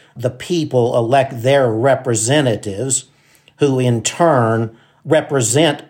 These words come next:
the people in the federal government. So the listeners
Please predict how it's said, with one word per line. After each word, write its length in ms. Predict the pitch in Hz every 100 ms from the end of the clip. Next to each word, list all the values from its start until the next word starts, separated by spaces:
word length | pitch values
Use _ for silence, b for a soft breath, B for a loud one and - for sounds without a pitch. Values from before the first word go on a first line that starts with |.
| 120
the 120 | 127
people 640 | - 131 107 110 107 107 b b
in 220 | 147 123
the 60 | 117
federal 360 | 139 117 107
government. 580 | 104 127 117 92 - - _ _ b b b b -
So 480 | - 131 110 - -
the 120 | 135
listeners 560 | 151 147 - 123 113